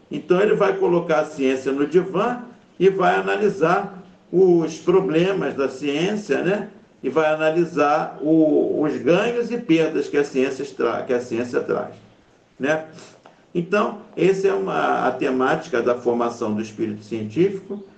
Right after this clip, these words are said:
Ele tem um outro livro chamado Ensaio sobre o Conhecimento Aproximado.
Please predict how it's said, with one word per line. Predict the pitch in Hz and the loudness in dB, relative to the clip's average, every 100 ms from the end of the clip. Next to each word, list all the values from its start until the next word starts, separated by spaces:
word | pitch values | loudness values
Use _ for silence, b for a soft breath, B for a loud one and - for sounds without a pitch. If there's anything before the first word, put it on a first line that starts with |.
| B - | B -6
Ele | 165 | -6
tem | 156 160 | -2 -2
um | 156 | 0
outro | 151 151 | -2 -2
livro | 139 143 | -2 -2
chamado | - 127 123 123 | -2 0 0 0
Ensaio | 131 - - 151 147 127 | -2 -4 0 2 2 0
sobre | 135 127 | -4 -2
o | 127 | -2
Conhecimento | 120 123 120 110 117 120 117 | 0 -2 -4 -4 -4 -2 -4
Aproximado. | 110 113 - 90 101 143 185 202 | -4 -6 -6 -6 -2 0 -2 -4